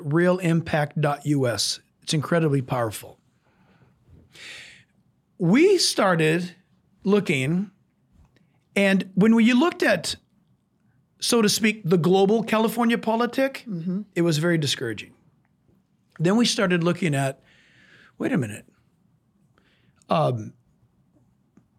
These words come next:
Speaker 1: this conservative Republican won this assemblyman post. This woman won her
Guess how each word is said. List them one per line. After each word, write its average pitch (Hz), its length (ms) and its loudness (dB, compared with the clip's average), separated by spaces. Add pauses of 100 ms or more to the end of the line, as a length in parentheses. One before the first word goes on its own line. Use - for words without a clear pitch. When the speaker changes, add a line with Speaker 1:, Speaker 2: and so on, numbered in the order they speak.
(240)
Speaker 1:
this 214 480 0 (280)
conservative 240 640 2
Republican 190 800 0
won 208 480 2
this 190 340 0
assemblyman 208 680 2
post. - 540 -6 (1120)
This 220 340 0
woman 220 540 4
won 196 560 2
her 277 400 0